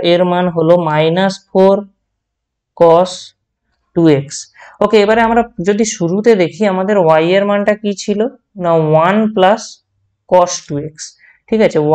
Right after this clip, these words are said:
y equal to one plus cos two x ছিল, তাহলে আমরা এখানে লিখছি y equal to one plus cos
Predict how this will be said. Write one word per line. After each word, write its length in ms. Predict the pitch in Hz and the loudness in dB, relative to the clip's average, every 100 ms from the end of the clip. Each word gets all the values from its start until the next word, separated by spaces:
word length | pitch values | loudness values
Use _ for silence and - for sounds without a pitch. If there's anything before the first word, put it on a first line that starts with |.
| 160 | 2
y 40 | 190 | 0
equal 320 | 202 - 208 214 226 | -4 0 2 2 2
to 40 | 226 185 | 2 2
one 100 | 185 196 | 0 -2
plus 220 | 196 208 214 - | 0 0 0 -2
cos 160 | 196 - | -2 -4
two 80 | - 208 | -4 -2
x 120 | 208 - | -2 -4
ছিল, 120 | 214 220 | -4 -2
তাহলে 160 | 214 190 185 | -2 0 0
আমরা 120 | 180 | 0
এখানে 160 | 180 190 185 | 0 -2 -4
লিখছি 220 | 185 - 208 175 165 | -6 -6 -4 -2 -2
y 20 | 170 | -2
equal 300 | 165 - 170 175 | -4 -2 -2 -2
to 60 | 196 170 156 | -4 -2 -2
one 120 | 160 160 | -4 -8
plus 220 | 170 220 - - _ _ _ _ _ _ _ _ _ | -6 -6 -6 -20 _ _ _ _ _ _ _ _ _
cos 260 | 156 160 190 | 0 2 0